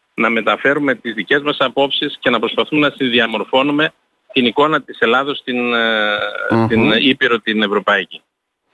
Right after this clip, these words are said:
Speaker 2: Άρα και εκεί πρέπει να δίνεται η μάχη, αυτό μας λέτε, κύριε Στυλιανίδη, γιατί είναι πολλά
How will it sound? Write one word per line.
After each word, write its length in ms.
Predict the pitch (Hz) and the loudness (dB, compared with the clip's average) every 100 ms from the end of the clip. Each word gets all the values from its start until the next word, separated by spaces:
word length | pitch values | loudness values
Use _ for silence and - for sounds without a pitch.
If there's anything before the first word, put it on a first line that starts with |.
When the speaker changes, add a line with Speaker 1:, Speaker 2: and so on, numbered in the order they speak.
| - - - | -20 -20 -4
Speaker 2:
Άρα 260 | 147 202 208 | 0 2 0
και 120 | 190 | -2
εκεί 160 | 180 | 0
πρέπει 200 | 185 170 | 2 2
να 100 | 151 | 2
δίνεται 300 | 139 139 131 | 2 2 0
η 80 | 131 | 2
μάχη, 320 | 127 123 101 | 2 0 0
αυτό 200 | 120 113 | -4 -2
μας 160 | 131 117 | -2 0
λέτε, 220 | 120 113 | 0 0
κύριε 200 | 107 120 | -2 0
Στυλιανίδη, 580 | 110 123 135 175 156 117 | 0 2 2 4 2 0
γιατί 360 | 113 127 160 131 | -2 -2 -2 -4
είναι 220 | - 160 143 | 0 2 2
πολλά 340 | 135 131 160 | 2 2 2